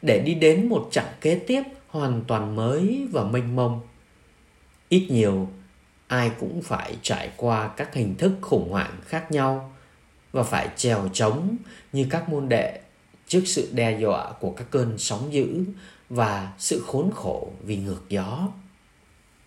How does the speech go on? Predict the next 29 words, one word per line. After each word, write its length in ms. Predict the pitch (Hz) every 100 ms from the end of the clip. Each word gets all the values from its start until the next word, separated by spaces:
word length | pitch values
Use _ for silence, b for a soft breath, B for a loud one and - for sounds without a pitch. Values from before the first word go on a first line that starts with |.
| _ _ _ _ - b b b b _ -
Mỗi 200 | 175 226
người 200 | 226 135
cũng 180 | - 190
phải 200 | - 76
khốn 300 | - 151 202
khổ 300 | 127 80 -
chèo 240 | - 127 104
chống 380 | - 123 170 240 - B B
để 140 | - 113
vượt 240 | 131 127 -
qua 180 | 170
những 220 | 165 180 208
khủng 300 | 135 92 107
hoảng 340 | 101 - 95
của 120 | 107
đời 180 | 110 107
mình. 400 | 101 101 95 - - _ _ _ _ _ _ _ _ _ _
Nào 260 | 110 104 95
là 180 | 90 92
sóng 360 | - 104 135
gió 460 | 139 113 123 143 180 190 -
tuổi 160 | 98
đến 240 | 95 110 170
trường, 400 | 165 131 107 98 - _ _ _ _ _
sóng 300 | - 135 175
gió 260 | 196 160 202
tuổi 140 | 113 87
dậy 200 | 104 - -
thì, 340 | 110 101